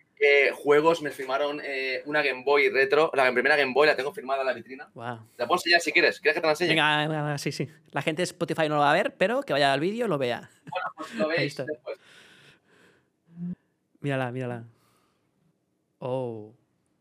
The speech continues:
Speaker 2: oh.
Speaker 1: Por ejemplo, entre muchas otras cosas, ¿vale?
Speaker 2: Esto debe valer un pastón, ¿no? <laughs>
Speaker 1: Leche
Speaker 2: Esto
Speaker 1: Masuda de Mori, que quiero ver, ¿sabes?
Speaker 2: debe valer
Speaker 1: Me firmaron
Speaker 2: esto,
Speaker 1: muchas
Speaker 2: buf.
Speaker 1: La verdad,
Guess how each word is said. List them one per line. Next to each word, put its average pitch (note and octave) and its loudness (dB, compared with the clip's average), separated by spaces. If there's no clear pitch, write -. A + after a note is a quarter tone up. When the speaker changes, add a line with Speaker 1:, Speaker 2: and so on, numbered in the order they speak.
Speaker 2:
oh. B2 -10
Speaker 1:
Por C#3+ 6
ejemplo, E3+ 4
entre D3 2
muchas E3+ 2
otras F3+ 2
cosas, A#2 0
¿vale? C#3 0
Speaker 2:
Esto D#3 0
debe F#3 6
valer D#3+ 6
un D3+ -4
pastón, D3+ -4
¿no? G3 -8
<laughs> - -10
Speaker 1:
Leche C3+ -4
Speaker 2:
Esto F3+ 0
Speaker 1:
Masuda D#3+ 4
de - 2
Mori, D3 2
que - -14
quiero C#3 4
ver, C#3 6
¿sabes? C3 0
Speaker 2:
debe D#3+ 2
valer E3+ 6
Speaker 1:
Me E3 6
firmaron F3+ 2
Speaker 2:
esto, C#4 -8
Speaker 1:
muchas - -18
Speaker 2:
buf. D3+ -4
Speaker 1:
La - -4
verdad, - -6